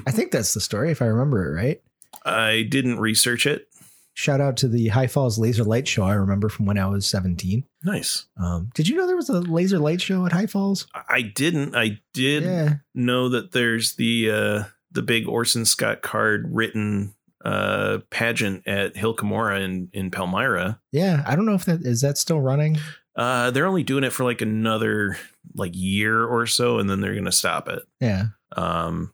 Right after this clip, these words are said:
Speaker 1: which is kinda sad, I suppose.
Speaker 2: I mean, you know, if you're into that sort of thing, I, I went. It was,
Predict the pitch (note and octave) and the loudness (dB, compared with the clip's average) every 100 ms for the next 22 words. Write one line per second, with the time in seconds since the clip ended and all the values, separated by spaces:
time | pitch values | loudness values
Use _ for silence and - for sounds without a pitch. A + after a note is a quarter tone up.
0 | _ A#3 C4+ - - - A2 A2 G2 E2+ | _ -6 -2 -2 -2 -4 -2 -2 -2 -4
1 | F2 F2 - G2+ F#2 C#3 C#3 - - - | -4 -4 -4 -4 -2 -2 -4 -14 -20 -6
2 | A#3+ A3 F3 D#3 - - F3 A#2+ B2 B2+ | 0 2 2 0 -4 -4 0 2 2 0
3 | - G#2+ G#2+ A2 A#2 A#2 A2 G2+ G2 G2 | 0 2 2 2 0 0 -2 0 0 -2
4 | F#2+ F#2 F2+ - A2 G2 - G#2+ C3+ C#3+ | -2 -2 0 0 0 -4 -2 -2 -2 -4
5 | _ - - A2+ C#3 A2 G2+ B2 - - | _ -6 -2 0 0 0 0 -2 -6 -14
6 | - - A2+ A#2 G#2 G2+ - - | -8 -4 -2 0 2 2 2 2